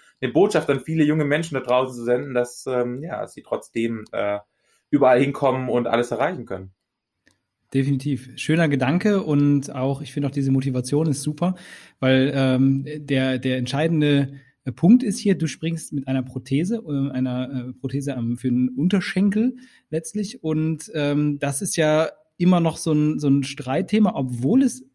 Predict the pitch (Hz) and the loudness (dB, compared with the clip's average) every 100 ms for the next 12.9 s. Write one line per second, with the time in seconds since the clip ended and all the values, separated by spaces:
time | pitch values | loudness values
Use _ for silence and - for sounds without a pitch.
0 | _ 143 151 - 139 185 202 214 180 190 | _ -2 -2 -4 -4 -2 0 -2 0 0
1 | 165 147 143 180 151 156 190 143 147 147 | 2 0 0 -2 0 2 2 0 0 0
2 | 185 180 151 135 190 226 - 127 160 - | 2 2 2 -2 -2 -4 0 2 0 -4
3 | - - - - 139 147 - - 175 156 | -20 -20 -14 -2 2 2 0 0 0 0
4 | 151 143 185 202 - 147 170 180 202 - | 0 0 0 -2 -2 -2 -2 -6 -10 -6
5 | 143 147 147 143 156 143 135 135 135 - | -6 -4 -2 -4 -2 2 2 2 -4 -8
6 | 139 151 131 - - 104 - 220 139 151 | -8 -8 -10 -12 -10 -12 -6 -4 -4 -6
7 | - 143 131 127 165 196 180 160 - 139 | -6 -4 -2 -2 -2 -2 -2 -4 -6 -6
8 | 127 156 - 147 131 131 139 165 143 - | -6 -8 -6 -6 -2 -2 0 -2 -6 -16
9 | - - - 131 - _ _ _ - 190 | -20 -18 -14 -14 -14 _ _ _ -6 -6
10 | - - 143 151 139 127 147 214 165 170 | -6 -10 -4 -2 0 0 0 0 -4 -8
11 | - 147 147 143 139 135 135 139 123 131 | -6 -2 0 -2 -2 -4 -4 -6 -6 -4
12 | 147 135 139 135 120 - 127 165 240 | -2 -2 -2 -4 -6 -6 -2 0 -2